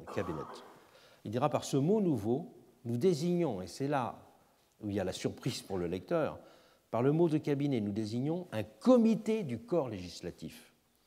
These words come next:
qui est choisi pour exercer le pouvoir exécutif. » C'est-à-dire que même Bagehot emploiera l'expression d'une secondarisation du pouvoir, euh, exécutif.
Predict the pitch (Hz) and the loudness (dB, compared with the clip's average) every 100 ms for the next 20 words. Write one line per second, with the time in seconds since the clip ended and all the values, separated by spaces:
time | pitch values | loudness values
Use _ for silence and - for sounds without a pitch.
0 | _ _ 131 113 - 196 165 185 220 113 | _ _ -6 -4 4 4 4 0 -6 -6
1 | 104 85 107 - 113 98 98 85 76 78 | -8 -6 -10 -8 -8 -8 -8 -6 -8 -10
2 | 73 - - 120 - - - - - 104 | -16 -18 -20 -20 -20 -20 -20 -20 -10 -10
3 | - 139 185 208 120 104 - - 95 101 | -8 -4 -2 -2 -2 -6 -6 -10 -10 -10
4 | - _ _ - 113 120 113 98 90 123 | -14 _ _ -8 -8 -6 -8 -6 -8 -8
5 | - 95 - 78 82 85 80 - - 123 | -10 -12 -12 -14 -14 -14 -14 -10 -10 -8
6 | 113 92 82 69 65 - - - _ _ | -8 -8 -10 -12 -14 -18 -20 -20 _ _
7 | - 90 92 82 90 90 80 78 76 90 | -14 -12 -8 -4 -2 -2 -4 -8 -6 -8
8 | 78 - - - - | -8 -14 -18 -18 -20